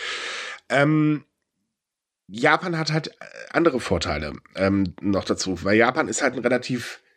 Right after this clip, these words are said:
konstanter Markt. Es gibt unglaublich viele Gamer in Japan, ähm, die zum Beispiel Konsolenspiele zocken und so weiter.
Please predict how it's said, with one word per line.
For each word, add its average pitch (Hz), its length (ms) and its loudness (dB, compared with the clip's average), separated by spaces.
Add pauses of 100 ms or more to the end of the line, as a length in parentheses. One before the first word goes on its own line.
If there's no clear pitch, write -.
(140)
konstanter 123 540 0
Markt. 165 280 4
Es - 120 -8
gibt 151 240 -4
unglaublich 143 480 6
viele 101 160 -2
Gamer 123 320 2
in 76 80 -6
Japan, 87 600 -2
ähm, 101 200 2
die 104 80 -4
zum 101 140 -4
Beispiel - 200 0
Konsolenspiele 147 600 4
zocken 156 400 0
und 143 120 -6
so 139 120 -4
weiter. 139 360 2